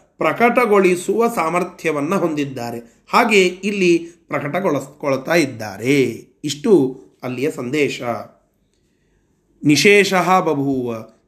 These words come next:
ಚಂದ್ರ ಜನಿಸಿದ. ತತ್ ಕೌಸ್ತುಭಂ ಲೋಕಸಾರಂ, ಲೋಕದಲ್ಲೆಲ್ಲ ಅತ್ಯಂತ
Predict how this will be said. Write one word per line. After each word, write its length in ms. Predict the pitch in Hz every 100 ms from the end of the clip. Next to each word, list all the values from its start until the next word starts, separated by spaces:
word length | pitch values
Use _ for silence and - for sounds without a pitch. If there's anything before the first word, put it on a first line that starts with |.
| -
ಚಂದ್ರ 320 | 170 190 190
ಜನಿಸಿದ. 500 | 156 151 160 143 131 113 107 _ _ -
ತತ್ 280 | 190 190 -
ಕೌಸ್ತುಭಂ 800 | 165 185 185 220 196 208 214 165
ಲೋಕಸಾರಂ, 920 | 165 196 226 214 185 156 135 110 - _ _ -
ಲೋಕದಲ್ಲೆಲ್ಲ 840 | 131 170 190 202 214 214 214 226
ಅತ್ಯಂತ 540 | 226 269 - 190 190